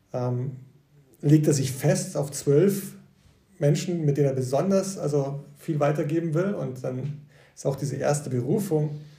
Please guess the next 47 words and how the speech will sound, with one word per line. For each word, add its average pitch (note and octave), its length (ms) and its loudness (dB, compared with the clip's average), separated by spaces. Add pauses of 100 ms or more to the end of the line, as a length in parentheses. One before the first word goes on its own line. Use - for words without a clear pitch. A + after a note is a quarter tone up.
(260)
sozusagen, C#3+ 680 -2
um F#3+ 160 6
ihn F3+ 160 8
zu - 180 0
sein, C#3 460 -4
mit D#3 240 2
ihm C#3 180 -2
zu - 140 -8
sein, D#3 460 -10 (640)
Zeit D3 280 2
mit D3 100 0
ihm C#3 100 0
zu - 120 -10
verbringen, - 540 -10 (500)
in C3+ 60 -8
seiner C#3 180 0
Nähe C#3+ 260 4
zu C#3 120 -6
sein. D3 420 -6 (1120)
Und B2+ 220 -4
das B2+ 160 0
ist, B2+ 260 -6
äh, B2 240 -4 (160)
denke C#3+ 140 -4
ich, - 80 -12
für C#3+ 120 -4
uns F#3+ 200 0
als D3 120 0
Christen C#3 300 -4
erstmal C3 320 -4
genauso C3+ 380 -2
wichtig. - 480 -6 (440)
Erstmal C3 220 -4
sagen, B2+ 220 -2
hey, B2+ 340 -4 (120)
also D3 180 -6
meine C3 240 -2
erste D3+ 420 0
Aufgabe D#3 560 2
ist E3 220 -4
es, D#3 200 0
viel F#3+ 520 0
Zeit D3 480 -2
mit D3 120 2
Jesus D3 420 2
zu - 100 -6
verbringen. B2+ 500 -8